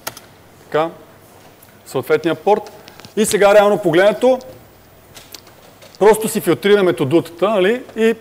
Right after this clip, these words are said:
реално погледнато тия to do-та се променят. Ако аз цъкна delete на което и да било от двете, то ще бъде изтрито. Нали така?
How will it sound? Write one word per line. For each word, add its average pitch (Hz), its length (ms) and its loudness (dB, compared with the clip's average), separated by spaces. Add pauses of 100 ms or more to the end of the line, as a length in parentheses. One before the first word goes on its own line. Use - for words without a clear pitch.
(160)
реално 196 280 2
погледнато 170 420 -2
тия 190 160 0
to 175 100 -2
do-та 185 180 -2
се - 180 -6
променят. 156 520 -2 (500)
Ако 156 240 0
аз 208 240 4
цъкна 208 320 -2 (220)
delete 156 380 0
на 147 220 -2 (140)
което 180 240 0
и 175 40 2
да 151 100 2
било 151 240 2
от 127 60 -2
двете, 220 260 -2
то 196 160 -2
ще 160 100 -8
бъде 165 240 0
изтрито. - 440 -4
Нали 143 200 -2
така? - 260 0